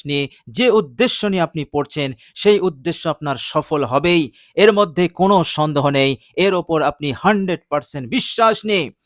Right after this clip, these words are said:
আপনি জবান হতে এই দোয়াটি উচ্চারণ করুন মাত্র একচল্লিশ বার। ইনশাআল্লাহ, জায়গা থেকে ওঠার আগেই আল্লাহ পাক আপনার দোয়াকে কবুল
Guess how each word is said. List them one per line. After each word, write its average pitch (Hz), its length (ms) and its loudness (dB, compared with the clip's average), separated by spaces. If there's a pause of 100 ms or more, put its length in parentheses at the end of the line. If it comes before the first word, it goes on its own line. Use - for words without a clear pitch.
(240)
আপনি 147 240 -4 (140)
জবান 220 340 8
হতে 185 280 0 (300)
এই 156 200 0
দোয়াটি 135 420 0
উচ্চারণ 139 500 0
করুন 131 300 2 (260)
মাত্র 143 300 -4 (340)
একচল্লিশ 120 540 -4 (100)
বার। 117 180 2 (340)
ইনশাআল্লাহ, 143 1160 2 (380)
জায়গা 226 320 8
থেকে 180 260 -2 (120)
ওঠার 143 340 0
আগেই 131 320 2 (280)
আল্লাহ 175 260 4 (100)
পাক 139 140 2 (120)
আপনার 127 320 -6
দোয়াকে 139 360 4 (120)
কবুল 139 500 0